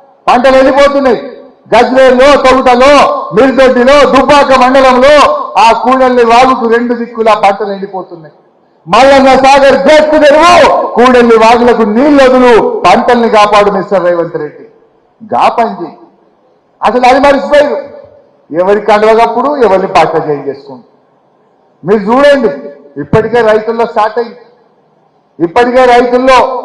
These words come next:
ఇలా ఈ కాంగ్రెస్ మీద చర్చ స్టార్ట్ అయింది.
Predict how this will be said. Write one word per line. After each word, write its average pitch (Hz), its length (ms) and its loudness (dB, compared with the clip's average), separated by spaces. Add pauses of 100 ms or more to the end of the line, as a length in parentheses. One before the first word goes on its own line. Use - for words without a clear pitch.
(1600)
ఇలా 233 120 0
ఈ 220 160 -2
కాంగ్రెస్ 247 520 0
మీద 254 160 -2
చర్చ 247 420 0
స్టార్ట్ 262 320 0
అయింది. 262 220 -2